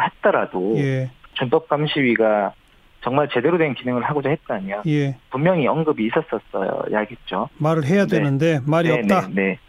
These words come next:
Speaker 1: 네.
Speaker 2: 어.
Speaker 1: 이런 부분에 대해서 움직임이 없다, 아무런 말도 없다는 것은 글쎄요, 그 준법감시위가 제대로 된 기-, 된 기능을 할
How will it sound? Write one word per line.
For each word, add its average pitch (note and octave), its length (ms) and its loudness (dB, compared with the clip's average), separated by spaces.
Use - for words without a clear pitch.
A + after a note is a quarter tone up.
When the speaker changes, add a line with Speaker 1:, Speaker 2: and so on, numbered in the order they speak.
Speaker 1:
네. - 160 2
Speaker 2:
어. B2+ 340 0
Speaker 1:
이런 C3 360 2
부분에 A#2 220 2
대해서 G#2+ 220 2
움직임이 B2+ 460 2
없다, G#2 640 0
아무런 C3+ 460 0
말도 C3+ 240 0
없다는 A#2+ 340 -6
것은 B2+ 320 -8
글쎄요, G2+ 420 0
그 G#2 160 -4
준법감시위가 A#2 680 0
제대로 C#3+ 220 0
된 C3 120 -2
기-, A#2 180 -8
된 A#2 320 2
기능을 B2 400 2
할 - 340 0